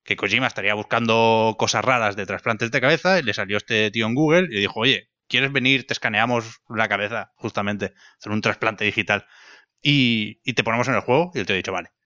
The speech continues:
Y entonces creo que es un cameo esto y que aquí se queda la cosa. Pero yo sí creo que es, ese personaje es el doctor. Vaya, es que no puede ser tanta casualidad. Pero a partir de aquí, pues cada uno hace su cosa, ¿no? Kojima hace el juego, el otro hace el trasplante y no, no, no se mezclan. No hay, no hay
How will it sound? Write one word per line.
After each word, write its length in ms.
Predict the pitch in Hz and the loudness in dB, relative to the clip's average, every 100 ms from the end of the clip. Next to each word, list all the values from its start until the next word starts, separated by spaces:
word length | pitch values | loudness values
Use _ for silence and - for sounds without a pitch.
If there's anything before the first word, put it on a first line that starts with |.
| - | -2
Y 100 | 113 | -2
entonces 340 | 107 107 123 | 0 0 0
creo 180 | - 117 | 0 0
que 60 | 113 | 0
es 120 | 117 | 0
un 100 | 139 | 0
cameo 480 | 110 101 90 110 - - | -2 -2 -4 -6 -12 -10
esto 400 | 101 - 127 _ | -10 -8 -12 _
y 180 | - 139 | -4 -2
que 220 | - 107 | 0 0
aquí 240 | 95 95 110 | 0 -2 -4
se 100 | 113 | -2
queda 160 | 98 | -2
la 100 | 92 | -2
cosa. 280 | 87 92 - | -4 -8 -4
Pero 140 | 98 104 | -2 0
yo 100 | 101 | 2
sí 140 | 160 | 2
creo 200 | 143 135 | 2 0
que 60 | 131 | 0
es, 120 | - | -4
ese 260 | 110 101 113 | -6 -8 -8
personaje 640 | - - 101 110 175 107 | -6 -6 -4 -2 -2 -2
es 120 | - | -6
el 80 | 107 | -6
doctor. 320 | 92 - 165 | -6 0 0
Vaya, 220 | 117 156 | 2 0
es 80 | 101 | 0
que 200 | - 98 104 | -4 -10 -8
no 240 | 107 101 | -6 -2
puede 200 | 135 104 | -2 0
ser 180 | - 113 | 0 -2
tanta 340 | - 104 107 | -2 -6 -4
casualidad. 400 | 104 104 104 147 _ - | -6 -4 -2 -2 _ -2
Pero 160 | 98 | 0
a 80 | 92 | 0
partir 420 | 95 - 107 104 | -4 -4 -6 -4
de 140 | 107 104 | -2 -2
aquí, 400 | 101 110 135 - | 0 0 -2 -10
pues 140 | - | -18
cada 240 | - 90 98 | -8 -2 0
uno 240 | 101 104 | 4 4
hace 180 | 98 117 | 2 -2
su 100 | 104 | 0
cosa, 200 | 120 95 | 0 0
¿no? 100 | 120 | -4
Kojima 300 | 107 95 92 | -4 -4 -6
hace 100 | 90 | -6
el 60 | 98 | 0
juego, 460 | 113 131 160 160 _ | 2 4 2 -2 _
el 160 | - 92 | -8 -4
otro 260 | 98 - | -4 -2
hace 160 | 92 98 | -2 -2
el 120 | 92 | -4
trasplante 520 | 101 95 110 101 110 | -4 -4 -4 -2 0
y 80 | 117 | -2
no, 280 | 98 104 101 - | -2 -4 -6 -8
no, 160 | 107 - | -10 -4
no 100 | 120 | -4
se 140 | 113 107 | -2 -2
mezclan. 400 | 120 - 87 92 | -2 -4 -12 -6
No 160 | 95 | -4
hay, 240 | 98 95 95 | -2 -4 -6
no 100 | 92 | -8
hay 140 | 95 | -8